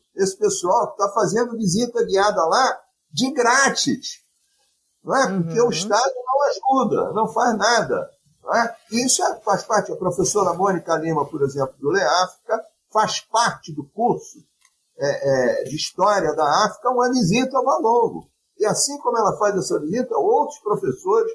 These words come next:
Speaker 1: de arqueologia, de história, sobretudo, fazem essa visita. E olha, eu vou dizer uma coisa. O poder transformador do Valongo é tão grande, tão grande, que quando nós varremos definitivamente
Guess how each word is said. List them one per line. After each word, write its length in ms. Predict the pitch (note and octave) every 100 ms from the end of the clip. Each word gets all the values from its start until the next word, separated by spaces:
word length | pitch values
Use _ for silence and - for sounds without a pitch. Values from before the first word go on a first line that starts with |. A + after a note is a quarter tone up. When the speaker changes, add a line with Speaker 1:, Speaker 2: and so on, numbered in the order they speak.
| _ _ -
Speaker 1:
de 140 | G3+
arqueologia, 920 | F3+ B3 F3 B2+ A#2 E3+ A3 G3 D3
de 80 | D3+
história, 560 | C#3+ - E3 G#3+ - C#3
sobretudo, 720 | - D3+ B2 - F#3 A3 - - _ _
fazem 280 | F3 A3+ G#3+
essa 240 | G#3+ - A3+
visita. 580 | A#3+ F#3 G3 F#3+ - - _ _ -
E 120 | A#3+
olha, 340 | A#3+ G#3 C#3+ -
eu 140 | F#3+
vou 160 | F#3 A3+
dizer 160 | F#3 A3+
uma 160 | A#3+
coisa. 480 | - D#3 A2 E2+ E2 - _ _ _ _ _ - - -
O 80 | C#3+
poder 520 | G#3+ G3 D#3+ B3+ A3+ _
transformador 960 | G#3+ F#3 - G#3+ G#3+ F#3+ D3 F#3+ D#3 C3
do 100 | D3
Valongo 480 | F#3 D#3+ E3 D#3 D3
é 80 | C3+
tão 280 | A#3 C4
grande, 460 | D3+ F3+ G#3+ E3+ G#2 - - - - - -
tão 220 | C4+ A3+
grande, 600 | E3 A#3+ F#3 A2 F#2 - - - - - - - _ -
que 240 | G#3+ A3+ -
quando 320 | B3 B3+ A3 A3
nós 240 | G#3+ F#3+
varremos 400 | G#3+ F#3+ D3 G#4+ - - - - - -
definitivamente 1200 | F#4+ - B3+ B3+ G#3+ - F#3+ F#3 D#3+ E3+ C3+